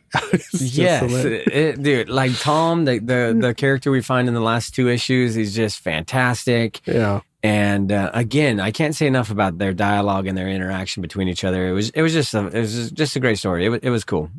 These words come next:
Speaker 2: So
Speaker 1: Yeah.
Speaker 2: that's, uh, that's number four.
Speaker 1: I
Speaker 2: It,
Speaker 1: love it, dude.
Speaker 2: it could have been up a little more. Like, I, it, it was
Speaker 1: I'm s-
Speaker 2: kinda hard.
Speaker 1: I'm not saying it had to be. I'm just
Speaker 2: Yeah.
Speaker 1: surprised because I knew you loved it. So now I'm super curious what you put above it.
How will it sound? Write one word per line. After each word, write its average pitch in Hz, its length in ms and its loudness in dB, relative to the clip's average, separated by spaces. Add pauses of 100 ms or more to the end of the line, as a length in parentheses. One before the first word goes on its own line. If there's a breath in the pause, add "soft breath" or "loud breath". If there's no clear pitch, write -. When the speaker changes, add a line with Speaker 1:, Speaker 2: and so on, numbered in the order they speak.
(160)
Speaker 2:
So - 160 -4
Speaker 1:
Yeah. 92 60 4 (100)
Speaker 2:
that's, - 200 -6
uh, 98 340 0
that's 110 200 -4
number 101 180 -2
four. 80 300 -8 (380)
Speaker 1:
I 135 40 2
Speaker 2:
It, 123 100 4
Speaker 1:
love 117 120 0
it, 98 120 -4
dude. 101 240 -2
Speaker 2:
it 170 140 0
could 240 160 2
have 226 80 -2
been 226 140 2
up 208 140 0
a 208 40 0
little 196 200 2
more. 185 280 2
Like, 151 280 0
I, 135 200 -8
it, 139 140 -2 (160)
it 151 120 0
was 156 200 2
Speaker 1:
I'm 196 100 2
s- 285 60 4
Speaker 2:
kinda 180 200 2
hard. 135 520 2 (200)
Speaker 1:
I'm 233 180 2
not 262 160 0
saying 240 200 2
it 165 80 -2
had 160 280 0
to 202 60 -6
be. 220 200 2
I'm 180 240 0
just 208 240 0
Speaker 2:
Yeah. 113 220 4
Speaker 1:
surprised 160 400 2
because 135 280 0
I 139 100 2
knew 143 260 2
you 160 180 2
loved 143 300 2
it. 123 80 0
So - 140 -2
now 151 280 4
I'm 127 140 2
super 151 360 0
curious 135 440 2
what 135 160 2
you 127 120 0
put 131 220 0
above 120 380 0
it. 92 140 -4